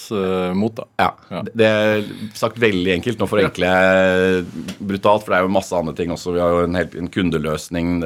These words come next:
Speaker 2: som, som vi da kan ha synergier på, og distribusjonen er også, eh, veldig viktig oppi dette her. Der er det D P H, altså drops per hour, som er liksom det viktige tallet. Men, men, men U P H er ikke noe tvil om at det er, det er viktig, ikke sant? Og, og der hvor, sagt enkelt da,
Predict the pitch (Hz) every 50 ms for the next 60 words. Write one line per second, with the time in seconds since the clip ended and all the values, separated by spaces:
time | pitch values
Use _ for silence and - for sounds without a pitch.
0 | 71 73 - - 82 85 87 82 82 80 78 78 - - 85 85 82 80 80 80
1 | 80 90 - - - 90 87 - 82 80 82 80 80 - 90 82 82 80 82 78
2 | 78 - - 87 82 82 85 82 82 - - - - - _ - 95 92 - -
3 | 95 - - - 85 82 80 85 107 113 113 113 - 92 92 87 78 - - 82
4 | 80 80 78 78 78 78 - - 80 78 - - 90 82 78 78 80 - _ 98
5 | 107 107 92 87 - 90 90 - 110 117 120 110 92 90 87 87 95 101 101 90
6 | 80 85 82 73 78 - - 85 101 92 80 76 67 - 80 80 - - - -
7 | - 87 62 78 85 87 90 98 101 104 - 101 92 90 90 85 95 90 85 87
8 | 90 90 - 90 87 - 90 87 90 113 127 - - - - - - - - -
9 | - - - _ - 113 117 117 101 - 117 113 113 107 110 117 113 98 98 104
10 | 117 131 131 120 110 - - 95 92 - 87 82 87 87 - 92 90 90 87 76
11 | 98 92 92 95 - - 82 - 101 95 95 101 98 - - - - - - 101
12 | 101 98 98 101 101 101 95 - _ _ - _ _ _ _ _ - - - 113
13 | 110 110 104 90 - 127 117 139 120